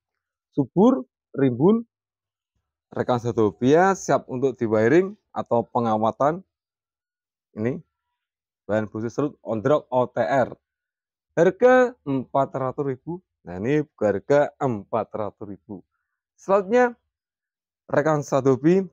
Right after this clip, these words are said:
bahan bonsai serut. Ini kakinya putar, ini melingkar ini, unik. Ini bonggol besar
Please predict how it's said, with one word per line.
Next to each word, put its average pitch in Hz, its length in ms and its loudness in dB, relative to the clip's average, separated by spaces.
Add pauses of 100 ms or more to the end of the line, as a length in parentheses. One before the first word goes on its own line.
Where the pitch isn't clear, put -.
bahan 131 400 2
bonsai 147 500 2
serut. 233 380 0 (1040)
Ini 131 180 0
kakinya 165 460 0
putar, 180 500 -2 (720)
ini 104 140 -16
melingkar 120 500 -2
ini, 143 160 -4 (640)
unik. 123 320 0 (2000)
Ini 123 160 -2
bonggol 123 480 0 (300)
besar 170 340 0